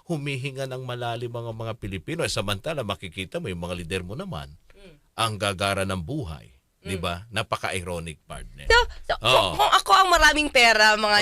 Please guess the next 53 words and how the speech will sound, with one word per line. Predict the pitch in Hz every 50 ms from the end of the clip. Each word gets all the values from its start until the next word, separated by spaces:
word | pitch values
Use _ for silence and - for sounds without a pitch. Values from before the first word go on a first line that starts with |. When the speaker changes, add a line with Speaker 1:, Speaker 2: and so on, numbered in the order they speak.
| 202
Speaker 1:
Oo. | - 98 95 90 80 76 - _ _ _ _
Speaker 2:
ac-, | - - - - - - - _ -
actually, | 302 - - 349 330 285
kasi | 277 -
sabi | - 233 220 233
ko, | 294 277
pag | - 247 202
ako | 214 - 247 -
tumama | - 214 190 170 160 151 147 151 143
sa | - - 156 107 143
ano | 139 143 156
eh. | 165 151 139 127 - -
Speaker 1:
Loto. | 90 98 92 87 - - 104 95 82 78
Speaker 2:
Sa | - 175 180
loto. | 170 156 147 135 - - 123
Speaker 1:
Tumataya | 110 110 107 101 - 104 101 92 87
ka | - 92
ba? | 90 98 98 95 - - - -
Speaker 2:
Hindi | 180 180 -
nga | 170 202 - -
eh. | - -
Speaker 1:
Ayun. | - - - - - - -
Speaker 2:
Hindi, | - - 466
hindi, | 523 587 -
Speaker 1:
Paano | - -
Speaker 2:
kung, | 392
Speaker 1:
ka | - 392
Speaker 2:
kung | 494 480
lang, | 466 453 403
Speaker 1:
mananalo? | 381 - - -
Speaker 2:
kung | - 466 427
lang, | 381 294 226 214
kung | - - 440 494 370
lang. | 302 240 -
Speaker 1:
Oo. | 190 180 175 170 156
Speaker 2:
Ah, | 175 180 160
kunyari, | 247 269 320 349 349 - _ -
may, | 269 277 285 - -
may | 285 285 277
bumaksak | 285 294 277 - - - 247 -
sa | - 240 190
akin | - 247
maraming | 240 220 190 175 165 170 160 156
pera. | 147 139 -
Speaker 1:
Naku. | 101 107 - - - - - - _ _ _ _ _
Speaker 2:
Ang | - 339 381
sabi | 349 440 403 392 392 381
ko | 359 359
kasi, | - 320 285 - 277 262
unang-unang | - 277 277 269 269 269 262 240 240 226 226 220 214
wish | 214 208 - -
ko | - - 170
noon, | 170 165 151 139 139 135